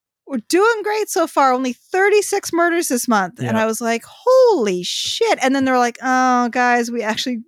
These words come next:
Speaker 1: like, really ratcheted it up over Halloween. So it actually hit, like,
Speaker 2: Yeah.
Speaker 1: fifty." And
Speaker 2: We,
Speaker 1: we were like,
Speaker 2: we, well,
Speaker 1: "What the
Speaker 2: <laughs> when we were
Speaker 1: fuck?"
Speaker 2: leaving town, it was a much higher number. <laughs> We were like, "Oh, good God."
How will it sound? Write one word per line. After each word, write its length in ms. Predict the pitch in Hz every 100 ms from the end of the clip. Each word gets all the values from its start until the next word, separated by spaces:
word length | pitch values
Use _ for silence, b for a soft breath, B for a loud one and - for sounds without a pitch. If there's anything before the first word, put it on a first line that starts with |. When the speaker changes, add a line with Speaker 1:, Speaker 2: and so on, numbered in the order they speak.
| -
Speaker 1:
like, 180 | 233 226 -
really 840 | 220 220 226 226 226 226 226 226
ratcheted 440 | 220 208 - 214
it 60 | 202
up 160 | 214 214
over 160 | 214 220
Halloween. 560 | 202 214 208 214 240
So 140 | 254 247
it 80 | 202
actually 100 | 208
hit, 320 | 226 202 139
like, 120 | 131
Speaker 2:
Yeah. 60 | 131
Speaker 1:
fifty." 420 | 180 - 202 175
And 120 | 160
Speaker 2:
We, 80 | -
Speaker 1:
we 60 |
were 60 | 233
like, 140 | 202
Speaker 2:
we, 160 | 202 190 180
well, 180 | 196 202
Speaker 1:
"What 300 | 190 539 640 - 466
the 60 |
Speaker 2:
<laughs> 0 |
when 140 | 403 427
we 120 | 440
were 100 | 587
Speaker 1:
fuck?" 240 | 640 554
Speaker 2:
leaving 160 | 185 180
town, 320 | 170 165 170
it 40 |
was 120 | 143 135
a 80 |
much 400 | 123 120 143 147
higher 400 | - 143 143 131
number. 460 | 120 117 131 120 104 -
<laughs> 180 | 208
We 140 | 185 202
were 120 | 202 208
like, 200 | 175 -
"Oh, 100 | 233 -
good 160 | 165
God." 240 | 113 196